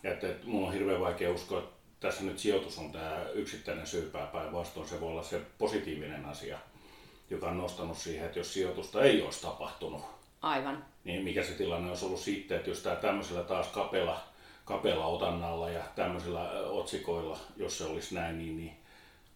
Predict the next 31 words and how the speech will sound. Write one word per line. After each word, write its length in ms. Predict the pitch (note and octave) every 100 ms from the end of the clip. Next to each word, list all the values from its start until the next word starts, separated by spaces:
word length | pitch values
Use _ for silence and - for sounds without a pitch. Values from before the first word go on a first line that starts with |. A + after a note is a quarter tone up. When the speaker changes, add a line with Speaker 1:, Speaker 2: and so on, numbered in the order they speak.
| -
Speaker 2:
Ai, 100 | D#3+
mä 100 | D#3+
huomasin, 440 | F3 F#3+ F#3 E3+ D#3+
että 140 | D#3
meikäläisellä 540 | E3+ D#3+ D#3+ D#3 D#3 E3+
hissi 280 | D#3+ - C#3+
kilahti 360 | D3 D3+ -
kattoon 520 | - D#3+ D#3 - - D3
niinku 200 | C#3+ D3+
saman 360 | D#3 D3+ D3
tien. 300 | F3+ G#3 A3+
Speaker 1:
Joo. 120 | - - - -
Speaker 2:
Mutta 520 | E3 A#3+ - - - - - - -
sitten 480 | - B3+ - F3+
rupesin 340 | - D3+ E3 C#3+
taputtamaan 640 | E3 - D#3+ D3+ C#3+ D3+
käsiä 380 | E3+ G3 G3 E3+
yhteen. 580 | F#4+ - - - - - - G#2
Speaker 1:
No. 160 | A2+ - -
Speaker 2:
Eli 180 | D#3+ E3
Hiilamo 380 | F3 E3+ D#3 D#3+
otti 240 | A#3 D4+
kantaa 520 | - D#3+ D#3 D3 C3 -
tähän 440 | C3+ A2+ B2+ -
ja 160 | - D3
sanoi, 400 | - E3+ D#3+ C#3
että 300 | D3+ - C3+ -
just 300 | D#3+ D#3 -
nimenomaan 580 | C#4 C4 F3 D#3+ D#3 D3
tätä, 360 | C#3+ - G#2 A2
että 320 | C#3+ - C#3+